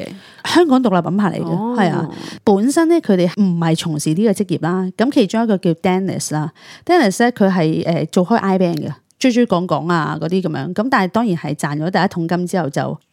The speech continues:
Speaker 2: 即係放棄咗以前嘅工，咁就做咗一個調酒師咁樣啦。
Speaker 1: 嗯。
Speaker 2: 跟住就同啲舊同學見返面嘅時候，另外一個叫阿 James 啊，咁就係一個中醫師嚟。咁佢哋兩個傾起嘅時候呢，誒，咁不如我哋將我哋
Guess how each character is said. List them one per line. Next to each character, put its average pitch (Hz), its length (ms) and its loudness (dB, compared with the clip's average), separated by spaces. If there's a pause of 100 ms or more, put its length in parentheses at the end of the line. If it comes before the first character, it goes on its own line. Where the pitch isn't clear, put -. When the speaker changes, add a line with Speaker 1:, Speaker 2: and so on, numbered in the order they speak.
(100)
Speaker 2:
即 277 100 0
係 - 40 4
放 180 240 0
棄 170 180 2
咗 160 300 0
以 180 100 0
前 160 240 -2
嘅 156 40 -6
工， 190 200 0
咁 165 160 -4
就 196 100 2
做 165 200 -4
咗 151 180 -6
一 170 60 -2
個 - 140 -2
調 123 260 -4
酒 135 120 -6 (100)
師 165 260 -2
咁 147 60 -4
樣 82 160 -12
啦。 101 160 -10 (240)
Speaker 1:
嗯。 185 180 -8
Speaker 2:
跟 339 160 2
住 330 80 2
就 190 80 4
同 170 220 0
啲 240 100 0
舊 180 180 2
同 - 240 -8
學 - 540 -6
見 226 180 6
返 277 160 0
面 202 140 2
嘅 165 120 2
時 - 100 -4
候， - 60 -4
另 170 200 2
外 196 60 2
一 233 40 2
個 226 100 2
叫 180 140 -2
阿 156 60 0
James 180 480 -2
啊， 165 140 -6 (100)
咁 196 160 -2
就 240 80 0
係 175 80 2
一 180 60 2
個 190 100 2
中 185 240 -2
醫 170 140 0
師 165 180 -2
嚟。 107 120 -4
咁 220 120 0
佢 294 140 4
哋 - 20 4
兩 180 140 2
個 185 80 0
傾 262 200 -2
起 196 140 2
嘅 208 100 4
時 165 160 0
候 123 80 0
呢， 165 80 0
誒， 359 180 0 (480)
咁 269 100 2
不 370 80 4
如 277 60 2
我 175 100 2
哋 165 80 4
將 262 240 0
我 180 100 2
哋 170 100 2